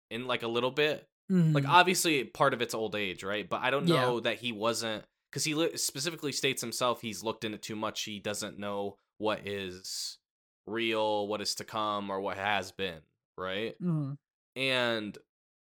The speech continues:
Speaker 1: I think it would have been nice to know a little bit more, because they make it so vague. They're just like, "Oh, because he believed in the old ways." But to me, it, it more feels like they're,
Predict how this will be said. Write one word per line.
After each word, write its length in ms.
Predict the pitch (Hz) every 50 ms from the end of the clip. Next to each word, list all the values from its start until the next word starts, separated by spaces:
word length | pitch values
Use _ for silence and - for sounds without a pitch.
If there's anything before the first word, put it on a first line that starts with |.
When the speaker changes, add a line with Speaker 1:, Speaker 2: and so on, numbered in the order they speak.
| _ _ -
Speaker 1:
I 80 | 123 139
think 160 | - 190 -
it 40 | 185
would 100 | 165 151
have 80 | 143
been 200 | 147 147 143 135
nice 320 | 131 127 131 139 135 - -
to 240 | - - 139 113 110
know 320 | 113 113 117 120 117 90 90
a 60 | 104
little 280 | 104 110 120 131 143
bit 200 | 143 151 147 107
more, 580 | 143 143 147 147 147 147 147 151 151 151 151 147
because 280 | 147 143 - - 139 -
they 80 | 143 139
make 200 | 147 151 151 -
it 100 | - -
so 240 | - 156 139 127 110
vague. 500 | 101 110 117 123 123 117 113 104 92 98
They're 100 | 104 98
just 180 | 92 95 -
like, 160 | 110 104 98 -
"Oh, 160 | 104 110 110 98
because 460 | 92 104 - - 110 101 90 - -
he 140 | 110 101 92
believed 400 | 92 98 95 98 98 92 80 98
in 100 | 95 92
the 80 | 90 -
old 340 | - 95 95 90 90 90
ways." 920 | 90 90 90 95 98 92 87 85 82 85 87 98 101 90 - - - - - _ _ _ _ _ _ _ _ _ _ -
But 240 | 123 120 - - _ _ -
to 120 | - 143
me, 260 | 135 147 165 180 180
it, 140 | 156 143 - -
it 180 | 135 127 - 127
more 300 | 131 127 131 139 139 135
feels 380 | - - 135 131 127 117 - 127
like 440 | 120 113 107 104 - - 101 98
they're, 240 | 113 131 131 123 -